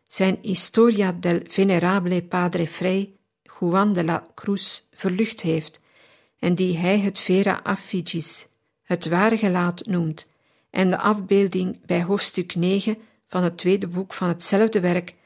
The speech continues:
op de bladzijde honderdzesentachtig,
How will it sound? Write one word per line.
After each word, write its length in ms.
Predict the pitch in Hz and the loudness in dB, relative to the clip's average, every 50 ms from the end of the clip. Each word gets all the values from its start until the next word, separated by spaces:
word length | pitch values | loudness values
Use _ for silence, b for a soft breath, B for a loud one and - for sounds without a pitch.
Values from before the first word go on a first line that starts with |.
| b b b b b b b b | b b b b b b b b
op 180 | - 196 185 | -4 -2 0
de 100 | 170 190 | 0 0
bladzijde 560 | 165 185 185 196 - - - 208 190 185 185 - | 2 2 0 0 0 -2 0 2 0 0 0 -2
honderdzesentachtig, 1200 | - 190 202 214 220 208 196 - - - 185 175 - 175 165 - 208 214 214 - - 233 220 - - | -2 0 2 2 2 2 0 -2 -2 -2 -2 0 0 -2 -2 0 0 -2 -2 -2 -4 -4 -4 -4 -10